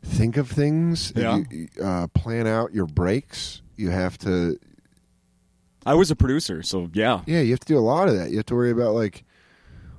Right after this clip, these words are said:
Speaker 1: marketing and all that. There's, like, just a lot of shit you gotta worry about. I did radio, but I worked as far, I just did speed breaks, so I was just a music jock.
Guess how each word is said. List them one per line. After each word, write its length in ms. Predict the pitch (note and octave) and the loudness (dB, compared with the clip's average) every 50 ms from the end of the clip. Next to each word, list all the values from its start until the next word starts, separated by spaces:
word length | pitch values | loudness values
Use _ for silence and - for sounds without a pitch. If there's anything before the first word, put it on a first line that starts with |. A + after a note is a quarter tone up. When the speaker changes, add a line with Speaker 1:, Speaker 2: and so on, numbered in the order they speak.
| - - - - - - - - _ _ - - - - - _ | -20 -20 -20 -20 -20 -20 -20 -20 _ _ -20 -20 -20 -20 -12 _
Speaker 1:
marketing 680 | F#2+ G2+ B2 C3 D3 C#3+ - E3+ D#3 E3+ F3 E3+ E3+ | -2 0 2 2 2 0 -2 -2 0 0 2 4 2
and 120 | D3 A#2+ A#2+ | 2 2 2
all 240 | A2 A#2+ B2+ C#3+ C3+ | 0 2 2 2 2
that. 320 | C3 - - A2 A2 G2 | 0 -4 -6 -10 -2 2
There's, 200 | D#3 D#3 D3 - | 2 2 2 2
like, 160 | E3 D#3 - _ | -2 -4 -4 _
just 240 | - F3 - - | -2 -2 0 0
a 40 | F#3 | -2
lot 380 | E3 D3 C#3 C#3 C#3+ D3+ E3 E3 | -2 0 -2 -2 -2 -2 -2 -2
of 100 | D#3+ C#3+ | -2 -2
shit 460 | - - - - - - E3 D#3 - _ | -2 -2 -2 0 2 2 2 2 0 _
you 100 | A#2+ A2+ | -8 -2
gotta 240 | A2 B2 A2+ A2+ A2 | 0 2 4 4 4
worry 260 | A2 A2+ B2 C3 B2+ | 4 4 4 4 4
about. 240 | G#2 G2 F#2 - - | 4 2 0 2 2
I 160 | - E3+ G#3+ | 2 2 2
did 340 | A#3+ A3+ F3 C#3 A#2+ G2 G#2 | 2 0 -2 -4 -6 -2 0
radio, 380 | C3+ C3+ C3+ C3 C3 B2+ B2 | 2 2 2 2 2 2 2
but 180 | G#2+ A2+ G#2+ - - | 2 2 0 0 0
I 140 | A2+ B2+ | 0 2
worked 400 | D3 D3 C#3 C3 B2 A#2 - - | 2 4 4 2 2 0 -2 -6
as 140 | - A2 G#2 | -8 -8 -6
far, 260 | - - G#2+ G2+ F2+ | -2 0 0 0 0
I 60 | - A#2+ | 0 -2
just 160 | C3 A#2+ - | -4 -4 -6
did 140 | G#2+ F2+ - | -6 -6 -6
speed 320 | - - C3 A#2+ G#2+ F2+ | -6 -2 0 0 0 0
breaks, 320 | F2 D#2+ B1+ G1+ - - | -4 -4 -6 -6 -12 -6
so 80 | - G#2+ | -4 -2
I 40 | G#2 | -2
was 140 | A2 G#2+ G#2+ | -2 -2 -4
just 160 | A2+ - - | -6 -6 -2
a 40 | F#2+ | -2
music 340 | F#2+ G2+ G#2+ F#2 F#2+ - | 0 0 0 0 -4 -6
jock. 420 | - F2 D#2+ D#2 D2+ D#2 - - | -4 -6 -4 -4 -6 -8 -10 -12